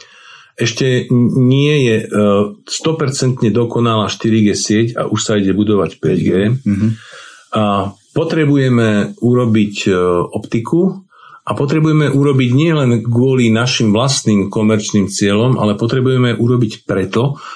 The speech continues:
Speaker 1: lebo tá krajina ju potrebuje.
Speaker 2: Mhm.
Speaker 1: Hej, a svet vstupuje do fázy Industry štyri bodka nula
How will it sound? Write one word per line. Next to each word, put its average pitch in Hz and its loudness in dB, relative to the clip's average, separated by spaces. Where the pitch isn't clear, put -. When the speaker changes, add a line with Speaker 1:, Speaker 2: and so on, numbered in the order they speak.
Speaker 1:
lebo 104 2
tá 101 -2
krajina 113 0
ju 73 0
potrebuje. - -6
Speaker 2:
Mhm. 110 0
Speaker 1:
Hej, 131 -2
a 107 0
svet 190 -2
vstupuje 151 0
do 110 2
fázy 131 0
Industry 113 0
štyri 117 0
bodka 104 0
nula 117 0